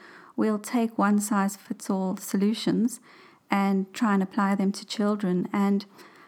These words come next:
I think in our modern parenting age,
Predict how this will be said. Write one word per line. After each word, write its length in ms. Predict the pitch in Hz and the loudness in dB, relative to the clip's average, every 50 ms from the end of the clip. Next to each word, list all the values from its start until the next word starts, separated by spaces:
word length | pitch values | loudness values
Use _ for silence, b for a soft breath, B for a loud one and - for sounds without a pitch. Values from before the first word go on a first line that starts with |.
| b b b - | b b b -2
I 100 | 226 233 | -2 0
think 260 | - 269 262 262 - | 2 2 2 4 4
in 80 | 285 254 | 4 4
our 160 | 247 233 226 | 4 4 4
modern 640 | 220 214 208 214 214 226 220 214 214 208 208 202 - - | 4 4 4 2 2 2 2 4 2 2 0 -2 -4 -6
parenting 720 | - - 240 214 214 220 208 208 208 - 214 202 202 196 - | -4 0 0 2 2 2 2 0 0 0 0 0 0 0 0
age, 520 | 208 202 196 190 202 214 220 214 - - | 0 0 0 2 0 -2 -2 -6 -10 -12